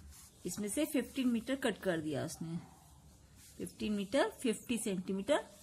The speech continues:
cut कर दिया। तो हमें क्या करना है, इसमें से minus कर देंगे, हमारा आंसर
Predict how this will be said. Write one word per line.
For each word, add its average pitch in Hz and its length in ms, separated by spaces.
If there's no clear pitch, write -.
cut 175 260
कर 160 160
दिया। 160 240
तो - 60
हमें 175 140
क्या 190 120
करना 240 160
है, 320 80
इसमें 247 200
से 254 140
minus 190 380
कर 202 180
देंगे, 269 200
हमारा 190 220
आंसर 190 380